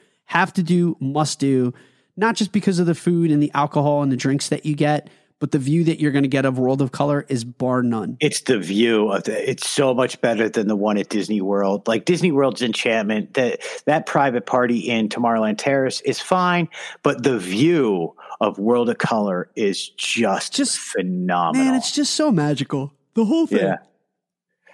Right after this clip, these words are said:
Speaker 2: Uh, finish this statement.
Speaker 1: Okay.
Speaker 2: I was most likely, I would most likely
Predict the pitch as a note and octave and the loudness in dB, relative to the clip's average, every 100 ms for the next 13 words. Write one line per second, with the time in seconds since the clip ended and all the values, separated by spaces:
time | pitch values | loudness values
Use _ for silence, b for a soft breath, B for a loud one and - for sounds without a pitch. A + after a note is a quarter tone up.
0 | B B B - E3+ D#3+ D#3 D3+ D3 C#3+ | B B B -2 2 2 2 2 2 2
1 | C#3 C#3 - - - F#3+ F3+ - - B2 | 2 0 -2 -4 0 0 0 -2 -6 0
2 | C#3+ - - - - A#2+ G2 F#2 - E3+ | 0 -2 -6 -8 -2 -2 -2 -6 -6 -4
3 | D#3 B2+ - - - b b _ _ _ | -4 -4 -10 -20 -20 b b _ _ _
4 | _ _ _ _ _ _ _ _ - D#3 | _ _ _ _ _ _ _ _ 0 2
5 | F3+ A#3 G3+ C#3 C3+ F#3 F3 F3+ E3+ - | 2 2 2 0 2 2 2 2 0 0
6 | D#3+ - D3 F#3+ B3+ D3+ D#3 D3+ - C#3 | -2 0 2 2 2 2 0 0 0 2
7 | G#3 G#3+ - A2 G2 G#2 F2 D#2+ | 2 0 -2 0 -2 -4 -4 -6